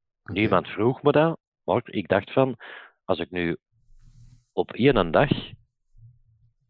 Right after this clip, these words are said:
Speaker 2: twaalf uur kan werken, dan werk ik eigenlijk op één dag anderhalve dag. En dan kan ik ook op een week ervaring opdoen van anderhalve week."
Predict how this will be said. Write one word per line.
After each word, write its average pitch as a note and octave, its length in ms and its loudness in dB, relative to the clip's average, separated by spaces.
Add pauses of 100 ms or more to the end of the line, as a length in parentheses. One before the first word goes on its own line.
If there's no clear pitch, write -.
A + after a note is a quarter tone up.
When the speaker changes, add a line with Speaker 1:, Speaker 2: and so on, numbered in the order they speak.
(160)
Speaker 2:
twaalf G#2+ 420 2
uur E2+ 220 -6
kan D2+ 220 -2
werken, G2 340 -4
dan G2+ 140 2
werk F2+ 140 -2
ik E2+ 60 -6
eigenlijk B2+ 300 2
op G2 120 -6
één B2 280 2
dag A#2+ 160 2 (200)
anderhalve D#2 640 -2
dag. F#2 200 0 (1000)
En F#2 140 0
dan E2 280 -2
kan E2 180 0
ik E2 120 -2
ook - 260 -2 (840)
op - 200 -6
een D#2+ 180 0
week F2 460 0 (280)
ervaring F#2 600 0
opdoen B2 320 2
van D#2+ 200 -2
anderhalve C#2+ 640 -2
week." C2 380 -8